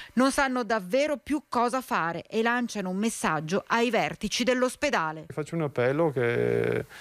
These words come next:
Speaker 2: questo problema qua venga risolto il prima possibile, perché non è, non è giusto lasciare le persone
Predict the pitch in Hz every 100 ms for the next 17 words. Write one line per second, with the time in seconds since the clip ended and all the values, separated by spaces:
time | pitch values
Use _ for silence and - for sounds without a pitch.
0 | - - 127 143 143 139 143 139 143 135
1 | 139 135 - 123 131 147 135 131 127 -
2 | 123 127 139 139 117 117 117 120 117 120
3 | 120 131 127 - - - - 139 135 131
4 | 127 143 127 131 127 123 123 - 123 120
5 | 113 113